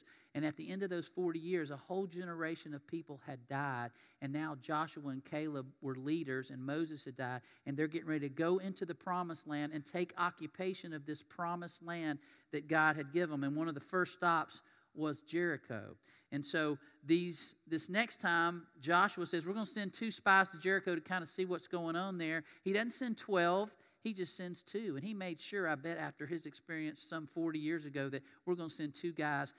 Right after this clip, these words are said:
who have a positive outlook, that have a strong faith, that when they come back, they're gonna say, "Yeah, God can do this. We know he can."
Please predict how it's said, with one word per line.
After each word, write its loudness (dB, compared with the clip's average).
who 0
have 0
a -10
positive -2
outlook, -2
that -8
have -2
a -10
strong -4
faith, -4
that -8
when -4
they 0
come -4
back, -2
they're -10
gonna -10
say, -8
"Yeah, 2
God -2
can -6
do -6
this. -10
We -6
know -4
he -6
can." -12